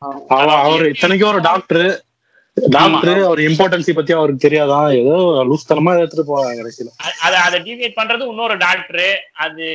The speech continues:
Speaker 3: நிறைய விஷயம்
Speaker 2: ம்.
Speaker 3: பண்ணிருப்பாங்க. அந்த அவங்க நடையோ நட நடந்தது, அது சோஷியல் மீடியால வச்சு செஞ்சது,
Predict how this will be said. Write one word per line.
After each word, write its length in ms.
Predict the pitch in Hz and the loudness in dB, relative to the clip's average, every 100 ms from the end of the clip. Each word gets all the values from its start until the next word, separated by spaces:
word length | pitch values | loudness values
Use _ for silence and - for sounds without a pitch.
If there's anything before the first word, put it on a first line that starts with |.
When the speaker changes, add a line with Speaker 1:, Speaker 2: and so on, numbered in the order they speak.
| 156 | -6
Speaker 3:
நிறைய 260 | 160 139 | 0 2
விஷயம் 200 | 139 131 | 2 0
Speaker 2:
ம். 60 | 120 | -4
Speaker 3:
பண்ணிருப்பாங்க. 440 | 120 180 160 147 | -4 -6 -8 -10
அந்த 180 | 139 139 | -8 -4
அவங்க 380 | 139 143 147 147 | -2 -2 -2 -6
நடையோ 340 | 151 175 175 | -4 -2 -4
நட 180 | 175 175 | -4 -4
நடந்தது, 540 | 180 165 165 165 151 160 170 | -4 -6 -6 -8 -4 -2 -2
அது 220 | - 147 | -4 -8
சோஷியல் 360 | 139 170 170 170 | -8 -10 -8 -10
மீடியால 260 | 160 151 147 | -8 -6 -6
வச்சு 280 | 147 180 175 | -8 -14 -12
செஞ்சது, 520 | 156 160 165 143 143 | -12 -8 -8 -4 -4